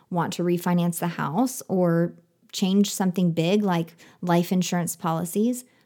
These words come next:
we definitely talk about it. But you just have to find out what level of communication and how often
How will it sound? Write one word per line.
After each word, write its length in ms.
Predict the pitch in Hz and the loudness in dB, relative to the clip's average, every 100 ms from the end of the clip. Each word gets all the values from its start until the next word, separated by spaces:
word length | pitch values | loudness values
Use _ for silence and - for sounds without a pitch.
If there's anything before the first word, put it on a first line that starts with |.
| _ | _
we 140 | 254 | 0
definitely 580 | 269 285 277 302 277 233 | 2 0 -2 -4 0 0
talk 300 | 220 214 240 | 0 -2 -2
about 300 | 185 - - | -4 -6 -10
it. 140 | - - _ _ _ _ _ _ | -14 -20 _ _ _ _ _ _
But 300 | 233 214 - | 2 2 0
you 220 | - 233 294 | -2 0 0
just 240 | 415 - | -2 -4
have 140 | 320 - | -6 -8
to 80 | |
find 240 | 247 233 220 | -4 2 4
out 180 | 190 175 | 2 0
what 400 | 175 202 240 - | -4 -4 -4 -8
level 460 | 180 180 185 214 | -6 -4 0 0
of 140 | 226 220 | 0 -2
communication 840 | - 185 180 - 170 175 - 247 | -4 -2 -2 -4 -4 -4 0 0
and 180 | 247 170 | 0 -4
how 320 | - 202 226 - | -4 -2 -2 -2
often 460 | 180 190 - 370 | -6 -6 -6 -6